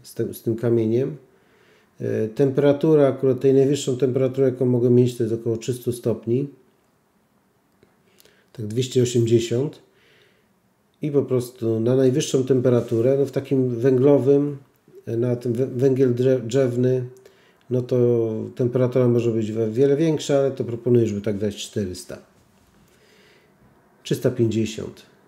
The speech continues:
To będzie idealnie. Teraz zrobię, robię sos do pizzy. No i znowu, to próbowałem też przepisów różnych. E, niby ten s-, sos powinien być surowy,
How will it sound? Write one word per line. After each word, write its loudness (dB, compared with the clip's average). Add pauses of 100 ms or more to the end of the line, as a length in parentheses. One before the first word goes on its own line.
(220)
To -10
będzie -2
idealnie. -6 (540)
Teraz 4
zrobię, 0 (200)
robię 4
sos 4
do 0
pizzy. -12 (360)
No 4
i 8
znowu, 4
to -4 (1000)
próbowałem 2
też 2
przepisów 0
różnych. 2
E, -2 (920)
niby 0
ten 0
s-, -10 (200)
sos -2 (380)
powinien 2
być -6
surowy, 0